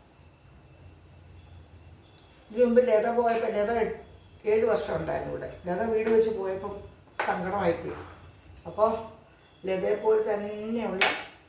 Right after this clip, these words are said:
കുട്ടികളാണ് വന്നിരിക്കുന്നത്. ലത, ലത ഒരു അനിയത്തിയെ പോലെയായിരുന്നു, ഇത് മകളെ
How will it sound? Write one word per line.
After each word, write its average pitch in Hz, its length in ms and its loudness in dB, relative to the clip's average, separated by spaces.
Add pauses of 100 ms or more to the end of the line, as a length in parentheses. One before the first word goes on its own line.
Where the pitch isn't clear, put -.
(500)
കുട്ടികളാണ് 185 560 -4
വന്നിരിക്കുന്നത്. 165 560 -4 (1400)
ലത, 190 220 -2 (540)
ലത 202 220 -2 (180)
ഒരു 254 140 0 (840)
അനിയത്തിയെ 240 520 2 (120)
പോലെയായിരുന്നു, - 540 -2 (340)
ഇത് 226 100 -4 (100)
മകളെ 170 300 -2